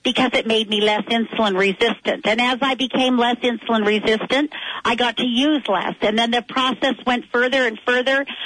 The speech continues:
I felt better. I ate better. I exercised better. I eat chocolate five times a day. I have lost over a hundred pounds. I've kept it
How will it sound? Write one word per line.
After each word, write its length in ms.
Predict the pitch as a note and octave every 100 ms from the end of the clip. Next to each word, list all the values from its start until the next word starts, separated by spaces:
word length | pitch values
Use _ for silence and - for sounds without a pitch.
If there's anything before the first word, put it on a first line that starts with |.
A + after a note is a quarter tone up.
| -
I 180 | - A3 -
felt 320 | C4+ C4 B3 -
better. 240 | G3+ F#3
I 220 | F#3 A3 -
ate 340 | B3 B3 -
better. 220 | G#3+ F#3+
I 240 | G3+ G#3+ -
exercised 680 | B3 B3 - A#3 A3+ G3 -
better. 240 | G3+ F3+
I 180 | - A#3
eat 280 | D4+ C#4+ D4+
chocolate 500 | - A#3 G3+ - A3+ -
five 280 | A3+ C4+ -
times 260 | A3+ G#3+ F#3+
a 80 | G3+
day. 440 | G3 F#3+ G3 A3+ - - - -
I 220 | B3+ D4 C#4+
have 100 | A#3+
lost 440 | A#3+ A3 A#3 -
over 200 | A3+ G#3
a 100 | G3+
hundred 340 | G3+ A3 A3
pounds. 360 | G#3 A3 G#3 A3+ -
I've 180 | A3 -
kept 320 | A#3+ A#3+ -
it 120 | A3